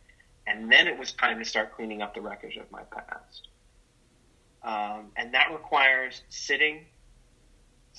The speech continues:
and listening to myself and sometimes just, just sitting quietly.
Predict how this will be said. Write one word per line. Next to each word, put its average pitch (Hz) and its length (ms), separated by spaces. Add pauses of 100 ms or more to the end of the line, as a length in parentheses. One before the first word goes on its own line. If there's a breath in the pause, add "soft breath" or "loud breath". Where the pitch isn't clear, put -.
(160)
and 110 400
listening 151 460
to 151 100
myself 143 600
and 120 140
sometimes 190 440
just, 117 280
just 113 220
sitting 123 220
quietly. 104 520